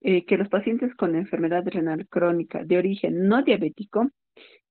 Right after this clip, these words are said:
se pueden controlar las cifras tensionales por debajo de ciento treinta y se va a asociar a un menor riesgo a la progresión.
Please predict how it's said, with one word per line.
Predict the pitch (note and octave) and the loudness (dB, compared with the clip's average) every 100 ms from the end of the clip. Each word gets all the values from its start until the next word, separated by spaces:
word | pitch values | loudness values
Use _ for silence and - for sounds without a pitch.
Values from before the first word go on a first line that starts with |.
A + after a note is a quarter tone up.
| _ _ | _ _
se | - | -4
pueden | G3 A3+ B3+ | 2 2 2
controlar | B3 F#3+ F#3 E3 E3 | 2 0 -2 -4 -2
las | E3 G3 | -4 -4
cifras | G3 G3 G3+ | -4 -4 -6
tensionales | E3 G3 D#3+ D#3+ D#3 G3 A#3 _ _ _ | -6 -4 -2 -2 0 0 -2 _ _ _
por | - F#3 | 0 2
debajo | F3 F#3+ G#3 F#3+ | 2 0 0 -2
de | F3+ | -4
ciento | - F3+ G3+ | -2 -2 -2
treinta | - B3+ B3 B3 - _ _ _ _ _ | -2 0 2 0 -4 _ _ _ _ _
y | - A3 | 0 2
se | B3 | 2
va | G3+ | 2
a | A3 | 0
asociar | - G#3 - G3 A3 - | -4 -6 0 0 0 -2
a | G3 | 0
un | A3 | 2
menor | G#3 F#3+ A3+ B3 | 4 4 2 0
riesgo | G#3+ F3 G3 | 0 0 0
a | |
la | F3+ F#3+ | -2 -4
progresión. | - G3 G#3+ A#3 C4 C4 C4 | -4 -2 -2 0 2 2 0